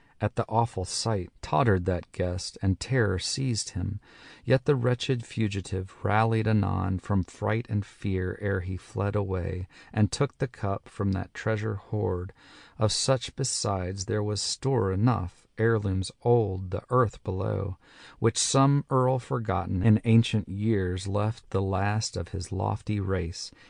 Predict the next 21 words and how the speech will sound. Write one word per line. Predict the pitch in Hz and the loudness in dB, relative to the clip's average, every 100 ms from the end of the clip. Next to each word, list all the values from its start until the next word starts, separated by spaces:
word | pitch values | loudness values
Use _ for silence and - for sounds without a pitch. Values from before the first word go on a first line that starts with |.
| _ | _
heedfully | - 131 120 - 98 95 92 | -4 0 0 0 -2 -2 0
there | 101 104 90 90 - - _ | 0 2 0 -4 -8 -16 _
had | - 95 | -4 -4
hidden | 87 120 110 90 | 0 0 2 2
away | 90 95 107 101 87 87 101 | 0 0 0 0 -2 -6 -8
dearest | 95 98 92 - | -6 -4 -6 -8
treasure. | - 101 90 90 92 - _ - - - - | -2 -2 -2 -6 -8 -10 _ -20 -20 -20 -20
For | - 123 | 2 4
death | 101 120 123 - | 6 4 4 2
of | 120 | -2
yore | 107 117 135 127 104 | 2 4 6 8 6
had | 95 92 | 2 -2
hurried | 92 117 110 95 95 | -2 0 2 0 -2
all | 104 107 104 | 0 0 0
hence, | 95 104 95 92 - | -2 -2 -2 -2 -8
and | 101 95 | -2 -2
he | 92 110 113 120 120 | -2 -2 -2 0 0
alone | 120 104 95 95 92 98 95 | -2 -2 -2 -2 -2 -2 -2
left | 101 - - | -2 -4 -4
to | 117 | -4
live, | 98 90 87 | -2 -4 -4